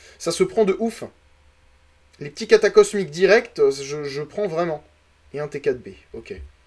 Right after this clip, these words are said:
Bon, le Cosmic, je prends, hein. Le Cosmic direct, c'est vraiment très, très plaisant. Ensuite, donc on a quatre T quatre C, mais bon, je, je préfère ne pas les utiliser, ne pas les,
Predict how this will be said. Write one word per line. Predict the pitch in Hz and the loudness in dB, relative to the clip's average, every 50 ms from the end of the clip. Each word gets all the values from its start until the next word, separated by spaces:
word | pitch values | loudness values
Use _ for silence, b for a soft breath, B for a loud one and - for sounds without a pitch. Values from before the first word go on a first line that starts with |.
| _ _ _ _ _ _ _ | _ _ _ _ _ _ _
Bon, | 226 214 214 | -2 0 0
le | - - | 0 8
Cosmic, | - 226 220 - 220 262 277 220 | 10 10 10 10 6 2 0 2
je | 196 220 | 6 6
prends, | 214 - - 123 117 117 | 6 6 4 0 -4 -2
hein. | 123 | -2
Le | - | -2
Cosmic | 175 170 - - 196 180 160 | -2 -4 -2 -4 -6 -6 -6
direct, | 151 160 170 180 208 214 - | -2 0 4 4 4 2 2
c'est | - - 139 131 120 | -2 -6 -6 -6 -6
vraiment | 117 123 120 151 175 185 185 202 190 - _ - | -8 -8 -2 0 0 2 2 -2 -4 -6 _ -10
très, | - - 247 226 | -4 -2 0 -2
très | 233 - 220 214 | 2 0 0 0
plaisant. | - 180 170 151 127 113 - - _ b b b b b b b b b b b b b b b b b b b b b b b b b b _ - | 0 -2 -4 -4 -4 -6 -8 -10 _ b b b b b b b b b b b b b b b b b b b b b b b b b b _ 0
Ensuite, | 240 269 254 - - - 208 175 - - - - 143 - - | 0 0 0 -2 -2 -4 -4 -6 -8 -12 -6 -4 -4 -4 -2
donc | - 156 156 175 | -4 -6 -4 -4
on | 175 175 | 0 0
a | 170 170 - - _ - | 0 0 -2 -8 _ 0
quatre | 220 208 - - | 2 2 2 0
T | 214 214 | 0 4
quatre | - 202 196 - | 4 4 2 2
C, | - 214 226 220 | -2 0 0 0
mais | 202 180 165 | 2 0 -2
bon, | 165 165 | -2 -4
je, | 151 - 151 151 | -6 -6 -8 -10
je | - - | -12 -8
préfère | - - 170 170 208 208 190 | -6 -6 -2 0 0 0 0
ne | 175 | -2
pas | 170 - 190 | -2 -2 0
les | 190 190 180 156 | 0 0 0 -2
utiliser, | 165 156 - 160 165 170 165 165 147 156 | -8 -12 -14 -12 -12 -10 -8 -8 -8 -8
ne | 151 151 165 151 | -8 -10 -10 -4
pas | - 196 | -2 0
les, | 202 185 170 160 151 151 143 | 2 2 2 0 -2 -6 -10